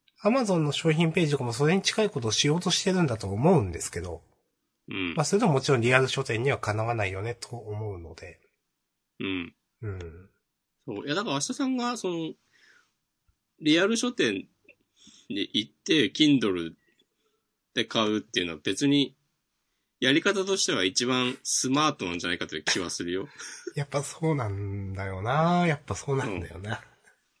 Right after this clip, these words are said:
Speaker 2: うん。そう、だってさ、ネットでさ、そのさっき言ったサービスとかもさ、
Speaker 1: うん。
Speaker 2: いちいち設定とか登録すんだもん。まあ、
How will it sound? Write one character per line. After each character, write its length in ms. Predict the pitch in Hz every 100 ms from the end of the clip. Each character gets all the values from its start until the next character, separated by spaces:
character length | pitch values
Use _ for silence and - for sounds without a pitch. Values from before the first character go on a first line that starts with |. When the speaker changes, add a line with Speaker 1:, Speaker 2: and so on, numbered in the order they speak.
| _ _ -
Speaker 2:
う 40 |
ん。 40 | - _ _ _ _ _ _ _ - _ _ _ _ - - _ _
そ 140 | -
う、 20 | 110
だ 80 |
っ 40 | 123
て 100 | 113
さ、 160 | 107
ネ 160 | 98 117
ッ 100 | 147 _
ト 120 | 214
で 60 | 226
さ、 140 | 202
そ 80 | 160
の 80 | 131
さ 120 | 180
っ 20 |
き 140 | -
言 80 | 120
っ 20 |
た 100 | 110
サ 160 | 120 151
ー 60 | 143
ビ 100 | 110
ス 80 |
と 80 | -
か 80 | 92
も 140 | 82
さ、 400 | 80 85 82 76 _ _ _ _ -
Speaker 1:
う 60 |
ん。 260 | 110 95 98 - _ _ -
Speaker 2:
い 100 | 123
ち 220 | - 330
い 80 | -
ち 120 | -
設 240 | - 135
定 400 | - - 220 220
と 160 | 226 196
か 100 | 139
登 260 | - 156
録 180 | 170 170
す 160 | 165 185
ん 160 | 170
だ 100 | 107
も 180 | 90 85
ん。 120 | 85
ま 300 | 127 139 104
あ、 60 | 85